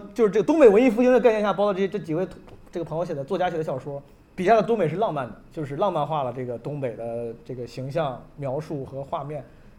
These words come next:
你们这些 local，你给我解释一下，你觉得那是真实的，还是被浪漫化？包括《漫长的季节》这个剧，这个剧我看到我朋友看了，比如《漫长的季节》这个剧里，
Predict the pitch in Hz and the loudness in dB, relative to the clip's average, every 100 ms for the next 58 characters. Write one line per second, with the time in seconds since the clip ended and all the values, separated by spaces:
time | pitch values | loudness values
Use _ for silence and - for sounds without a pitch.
0 | - 180 175 190 226 190 - - - - | -12 -6 0 2 2 -2 -8 -20 -20 -8
1 | 214 165 175 175 170 185 196 214 208 139 | -4 0 4 4 2 0 4 4 2 -2
2 | 135 180 165 131 139 131 143 185 202 170 | 0 0 0 -6 -6 -8 -4 -4 -4 -4
3 | 160 160 151 120 127 147 156 147 156 143 | -6 -6 -10 -10 -6 -4 -4 -2 -2 -2
4 | 135 117 135 - - 262 262 220 240 190 | -4 -10 -12 -14 4 6 6 4 0 0
5 | 185 190 170 151 196 160 - 285 - - | -2 -4 -4 -4 -4 -6 -8 -16 -16 -6
6 | 233 185 214 175 170 160 143 160 160 165 | -2 0 0 -2 -2 -4 -2 -2 -2 -6
7 | 123 147 185 247 214 208 196 214 165 220 | 0 0 4 4 2 0 0 0 -2 -2
8 | 156 | -6